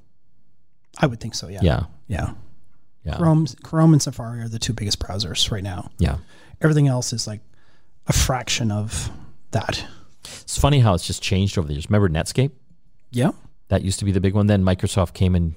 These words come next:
Speaker 2: used anti-competitive <laughs> behavior to wipe them out.
Speaker 1: I still don't understand how it's anti-competitive.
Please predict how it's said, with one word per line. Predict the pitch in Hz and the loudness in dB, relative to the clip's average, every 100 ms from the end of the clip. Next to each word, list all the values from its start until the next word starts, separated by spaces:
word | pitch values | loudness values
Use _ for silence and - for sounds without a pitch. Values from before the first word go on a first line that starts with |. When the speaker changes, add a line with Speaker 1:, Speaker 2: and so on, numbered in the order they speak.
| - | -6
Speaker 2:
used | 95 90 - - - - - - - - - | 0 0 0 -10 -16 -20 -20 -20 -20 -20 0
anti-competitive | 110 104 101 98 104 95 92 90 - - - - | 2 4 2 4 4 6 4 0 -4 -16 -20 2
<laughs> | - - - - - - - - - - | 2 2 -6 -20 -20 -20 -20 -20 -18 2
behavior | 123 107 117 117 95 90 120 - - - - | 4 6 8 6 6 4 4 -4 -20 -20 0
to | 104 92 87 - | 4 6 4 0
wipe | 85 95 98 | 2 4 4
them | - 85 | 2 -2
out. | 85 78 - - - - - - - - - - - - - | 0 -2 -4 -10 -18 -16 -16 -16 -16 -16 -18 -20 -20 -20 -2
Speaker 1:
I | |
still | 175 - 254 | 0 2 0
don't | 208 | 2
understand | 156 156 - 135 131 | 4 4 2 -2 -2
how | 127 | -2
it's | 120 - | -4 -2
anti-competitive. | 127 123 - 123 123 113 104 - | -2 -2 0 0 0 -2 -6 -8